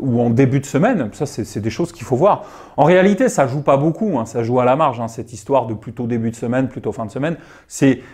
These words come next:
les ventes, c'est toujours lié, euh, au niveau de confiance de votre audience. Euh, c'est pas changer le jour qui va doubler vos ventes. Enfin, y a, y a,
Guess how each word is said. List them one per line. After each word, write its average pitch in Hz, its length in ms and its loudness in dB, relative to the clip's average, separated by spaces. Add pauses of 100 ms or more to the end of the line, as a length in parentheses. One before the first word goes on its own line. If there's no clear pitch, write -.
(140)
les 131 100 2
ventes, 185 240 4
c'est 143 140 -2
toujours 156 400 0
lié, 170 480 2 (100)
euh, 110 360 0 (100)
au 113 140 0
niveau 123 240 2
de - 60 -6
confiance 127 420 -2
de 123 60 2
votre 107 260 0
audience. 180 480 2 (560)
Euh, 104 100 -4
c'est - 220 -6
pas 151 200 6
changer 120 360 0
le 113 80 2
jour 151 260 2
qui 117 140 -4
va 117 100 0
doubler 113 340 0
vos 120 140 4
ventes. 139 240 0
Enfin, 104 220 -8
y 107 100 -6
a, 107 80 -2
y 113 140 -2
a, - 240 -4